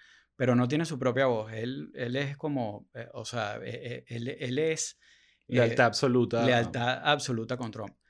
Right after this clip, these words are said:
Speaker 1: Kamala, eh, fue dura con Biden en las primarias, eh, y tiene su propia, sus propias ideas, tiene su propia voz, tiene su, y ese es, eso es lo que necesita Biden ahorita.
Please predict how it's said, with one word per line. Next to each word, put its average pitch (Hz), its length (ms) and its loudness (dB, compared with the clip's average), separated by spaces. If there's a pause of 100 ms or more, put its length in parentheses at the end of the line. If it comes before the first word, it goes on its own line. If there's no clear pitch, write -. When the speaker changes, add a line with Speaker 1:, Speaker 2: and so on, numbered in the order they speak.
(380)
Speaker 1:
Kamala, 185 640 4 (760)
eh, 117 540 0 (340)
fue 120 300 2
dura 151 340 6
con 151 200 0
Biden 127 520 4
en 135 200 -4
las 127 120 -2
primarias, 139 720 0 (480)
eh, 117 320 -2
y - 20 -12
tiene 127 220 -2
su 139 160 -2
propia, 131 440 -2
sus 120 180 -2
propias 135 360 -2
ideas, 120 440 -2
tiene 107 200 -10
su 131 140 -8
propia 120 280 -2
voz, 120 480 -4
tiene 110 220 -10
su, 127 280 -8
y 120 220 -4
ese 160 300 -4 (180)
es, - 280 -2
eso 156 340 0
es 107 80 -6
lo 131 80 -8
que 135 80 -6
necesita 117 480 -6
Biden 120 300 -4
ahorita. 104 280 -14